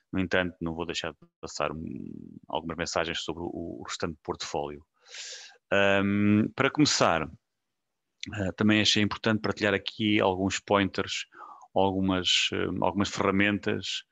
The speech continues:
que vos podem ajudar, ahm, a ter acesso à informação, a prepararem melhor o vosso,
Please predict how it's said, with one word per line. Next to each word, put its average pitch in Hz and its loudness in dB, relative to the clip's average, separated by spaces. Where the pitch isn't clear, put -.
que 101 -6
vos 92 -2
podem 92 2
ajudar, 90 0
ahm, 85 0
a - -14
ter 90 -4
acesso 92 -6
à - -6
informação, 98 0
a 85 -6
prepararem 82 -4
melhor 82 -4
o 85 -8
vosso, 85 -2